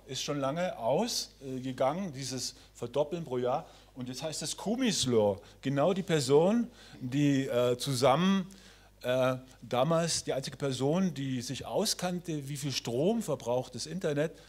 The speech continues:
äh, heißt jetzt Kumis Law. Und zwar, mh, nennen wir das Energiedichte umgerechnet in, in Heizwert.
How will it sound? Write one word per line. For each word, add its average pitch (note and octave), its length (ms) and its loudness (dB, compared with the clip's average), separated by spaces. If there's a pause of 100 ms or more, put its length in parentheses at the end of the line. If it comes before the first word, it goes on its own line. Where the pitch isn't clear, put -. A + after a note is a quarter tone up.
(420)
äh, B2 120 -4
heißt C3+ 180 -4
jetzt - 160 -8
Kumis F#3+ 380 -2
Law. C3+ 280 2 (240)
Und B2 160 -8
zwar, C3 440 4 (180)
mh, C3 380 -2 (640)
nennen C3+ 200 -2
wir C3+ 80 0
das C3 200 0
Energiedichte C#3+ 1040 -2 (720)
umgerechnet C3+ 800 -2
in, B2 500 -4 (520)
in A#2+ 180 -6
Heizwert. G#2+ 800 -6